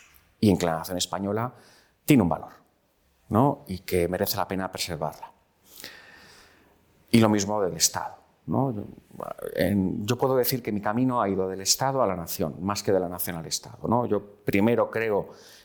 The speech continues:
que lo importante es el Estado y que la nación, bueno, es una especie de estado de, sentimental, vaporoso, fluctuante, y luego poco a poco me voy dando cuenta, eh, de que, eh, Estado y nación están más entramados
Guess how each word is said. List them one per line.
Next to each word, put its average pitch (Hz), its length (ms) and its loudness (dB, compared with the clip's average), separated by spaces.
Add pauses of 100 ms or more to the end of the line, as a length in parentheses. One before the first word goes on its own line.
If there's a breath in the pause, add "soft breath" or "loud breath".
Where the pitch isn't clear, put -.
que - 80 2
lo 95 80 6
importante 101 460 -2
es - 120 0
el 98 60 -4
Estado 131 420 2
y 101 80 2
que 95 140 -8
la 87 140 -6
nación, 101 400 0
bueno, 98 160 0
es 82 100 -6
una 90 100 -10
especie 90 380 -6
de 87 100 0
estado 87 520 0
de, 78 220 -2
sentimental, 87 840 -2 (320 loud breath)
vaporoso, 98 580 2
fluctuante, 131 680 -2 (280 loud breath)
y 117 60 8
luego 139 260 6
poco 160 200 -4
a - 80 -14
poco 151 180 -8
me 139 100 0
voy 123 140 0
dando 123 240 -6
cuenta, 123 600 -2
eh, 98 440 0
de - 280 -8
que, 92 440 0
eh, 80 400 -10
Estado 120 360 4
y - 20 -2
nación 110 340 -6
están 107 220 -8
más 104 260 0
entramados 98 880 0